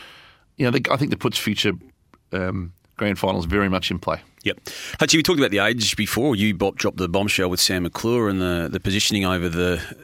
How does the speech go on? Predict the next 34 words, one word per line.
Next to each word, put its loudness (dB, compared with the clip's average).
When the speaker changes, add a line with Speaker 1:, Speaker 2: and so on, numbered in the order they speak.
Speaker 2:
the, 0
uh, 0
commercial 4
arrangements 2
with, -2
with 2
all 4
of 2
that. 2
Um, 4
let's 2
have 4
a 2
look 2
at 2
the 2
Herald 0
Sun 2
just -2
quickly 0
as -2
we, 2
uh, 2
as -2
we 2
wade 2
through 2
this 2
episode 0
twenty-seven 2
of 0
Series 2
seven. 0
Um, 2